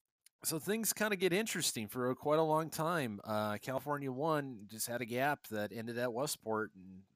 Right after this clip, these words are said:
that was it. Uh, just, there was nothing between there and Ferndale. It was just an empty line on a map,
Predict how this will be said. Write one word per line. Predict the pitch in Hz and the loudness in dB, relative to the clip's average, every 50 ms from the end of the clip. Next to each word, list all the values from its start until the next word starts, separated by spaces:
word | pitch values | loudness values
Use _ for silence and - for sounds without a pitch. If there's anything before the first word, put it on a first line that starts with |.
| _ | _
that | 90 101 120 139 | -4 -2 -2 0
was | 135 127 117 135 | -2 -2 0 2
it. | 170 170 127 - - - - - | 2 2 2 0 -6 -8 -8 -10
Uh, | 110 104 104 101 101 | -8 -6 -4 -4 -4
just, | - - 113 110 - - - - - - _ _ _ _ _ _ _ _ | -6 -6 -2 0 0 0 -2 -4 -10 -16 _ _ _ _ _ _ _ _
there | - 110 120 | -6 -6 -6
was | 123 113 113 | -6 -4 -4
nothing | 131 135 135 139 131 | -4 -4 -4 -4 -8
between | 120 117 - - 139 131 127 127 | -8 -8 -8 -8 -6 -6 -4 -2
there | 131 131 131 123 | -2 -2 -2 -2
and | 120 117 | -4 -8
Ferndale. | 110 - - 131 143 147 117 104 90 87 82 92 95 | -10 -8 -8 -6 -6 -4 -4 -4 -4 -4 -6 -8 -10
It | 92 | -10
was | 90 | -10
just | 98 104 92 - - | -8 -8 -8 -8 -10
an | 104 95 92 | -14 -14 -10
empty | - 123 120 - - 117 113 110 110 - _ - - - - - - - _ _ | -10 -10 -10 -10 -10 -8 -8 -8 -8 -10 _ -20 -20 -20 -20 -20 -20 -20 _ _
line | - 107 113 123 127 127 123 | -8 -6 -4 -4 -4 -4 -4
on | 123 117 | -4 -4
a | 113 | -4
map, | 113 117 120 113 101 92 - - | -4 -2 -2 -4 -4 -6 -8 -14